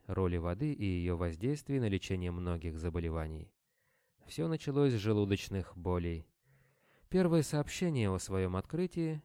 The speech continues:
я опубликовал в журнале Медицинской ассоциации «Рана»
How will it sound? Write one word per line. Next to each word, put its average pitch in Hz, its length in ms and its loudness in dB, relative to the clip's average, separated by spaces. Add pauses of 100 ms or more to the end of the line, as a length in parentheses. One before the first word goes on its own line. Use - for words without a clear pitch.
я 135 260 0
опубликовал 98 840 2
в 85 60 -4
журнале 90 420 2
Медицинской 90 600 -4
ассоциации 90 680 -2
«Рана» 104 460 0